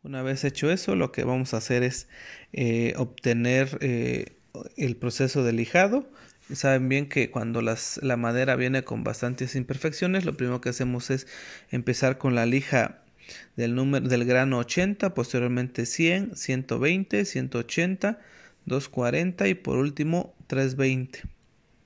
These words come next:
Eh, es, a veces este proceso es bastante tardado,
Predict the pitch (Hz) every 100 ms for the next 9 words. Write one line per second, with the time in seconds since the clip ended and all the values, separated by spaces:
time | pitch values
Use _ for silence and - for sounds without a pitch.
0 | _ _ _ _ _ _ _ - - 143
1 | 135 131 131 139 - 139 143 143 147 139
2 | 139 135 131 143 139 147 135 87 90 127
3 | - 139 147 143 143 135 123 139 196 220
4 | 294